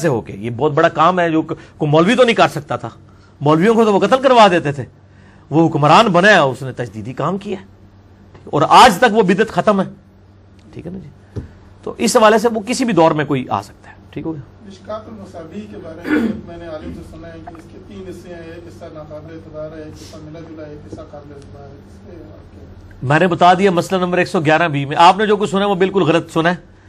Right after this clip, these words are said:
Speaker 1: میں نے مشکات المصابیح کا پورا تعارف کروایا ہے، اور مشکات کے مقدمے میں اس کا پورا تعارف صاحب مشکات نے لکھا بھی ہوا ہے۔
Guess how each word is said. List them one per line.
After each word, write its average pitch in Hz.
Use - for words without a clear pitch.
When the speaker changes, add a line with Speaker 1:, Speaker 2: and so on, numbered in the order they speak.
Speaker 1:
میں 170
نے 220
مشکات 190
المصابیح 196
کا 208
پورا 185
تعارف 190
کروایا 214
ہے، 226
اور 196
مشکات 175
کے 220
مقدمے 180
میں 202
اس -
کا 214
پورا 196
تعارف 196
صاحب 180
مشکات 175
نے 196
لکھا 156
بھی 139
ہوا 90
ہے۔ -